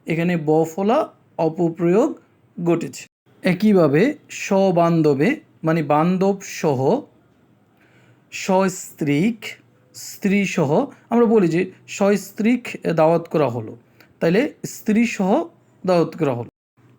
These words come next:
"আমি এ ঘটনা চাক্ষুষ প্রত্যক্ষ করেছি।" এখানে অপপ্রয়োগ কী? এখানে চাক্ষুষ এবং প্রত্যক্ষ দুইটি একই ধরনের শব্দ, সুতরাং বাক্যটি হতে পারে,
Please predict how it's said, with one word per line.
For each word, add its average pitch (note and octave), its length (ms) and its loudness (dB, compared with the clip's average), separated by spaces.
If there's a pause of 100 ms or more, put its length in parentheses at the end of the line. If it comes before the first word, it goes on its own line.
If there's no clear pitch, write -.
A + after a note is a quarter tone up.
(840)
"আমি A3+ 280 4 (160)
এ F3 140 2
ঘটনা E3 400 2 (300)
চাক্ষুষ G3+ 560 -2 (200)
প্রত্যক্ষ F#3+ 500 -4
করেছি।" F3 500 0 (300)
এখানে B3+ 340 2
অপপ্রয়োগ D#3 580 0 (120)
কী? A#2+ 120 -14 (760)
এখানে A#3+ 300 2 (680)
চাক্ষুষ B3 800 -2
এবং G3 280 2
প্রত্যক্ষ F#3+ 600 -2 (480)
দুইটি G#3 300 2 (280)
একই A3 280 0
ধরনের F#3+ 420 2
শব্দ, A2+ 220 -8 (500)
সুতরাং E3 400 0 (500)
বাক্যটি D#3+ 580 0
হতে A3+ 220 2
পারে, F3 280 2